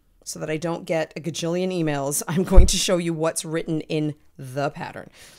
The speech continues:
So what we're going to do, you are going to knit across. All right, I'm doing this on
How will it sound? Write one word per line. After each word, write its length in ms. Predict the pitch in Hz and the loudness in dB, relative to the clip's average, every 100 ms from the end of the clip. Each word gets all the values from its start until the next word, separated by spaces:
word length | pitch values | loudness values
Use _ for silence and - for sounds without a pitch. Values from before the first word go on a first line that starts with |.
| - | -16
So 160 | - 165 | -8 -6
what 220 | 156 - | -4 -4
we're 120 | 202 | -6
going 280 | 202 202 208 | -4 -4 -4
to 100 | 226 | -8
do, 380 | 190 151 156 226 _ _ _ _ _ - - | -4 -2 -2 -8 _ _ _ _ _ -18 -10
you 140 | 170 | -8
are 60 | 156 | -6
going 280 | 170 175 190 | -6 -6 -6
to 120 | 190 | -6
knit 340 | 170 170 185 - | -4 -4 -6 -8
across. 760 | 254 - 151 127 - - - _ _ _ _ _ _ _ _ _ _ | -10 -6 -6 -6 -6 -6 -6 _ _ _ _ _ _ _ _ _ _
All 60 | 147 | -10
right, 260 | 143 170 - | -8 -8 -10
I'm 140 | 156 | -10
doing 300 | 156 170 185 | -8 -6 -4
this 260 | 190 190 - | -2 -4 -4
on 540 | 165 156 151 151 156 | -6 -4 -4 -6 -8